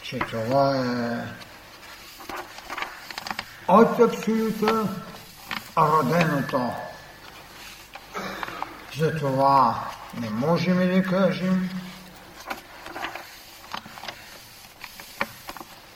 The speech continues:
че той е онтологичен.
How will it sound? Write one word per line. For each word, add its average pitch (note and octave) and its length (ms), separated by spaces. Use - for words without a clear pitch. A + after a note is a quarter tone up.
че F3+ 300
той D3 280
е C#3 160
онтологичен. C3 1000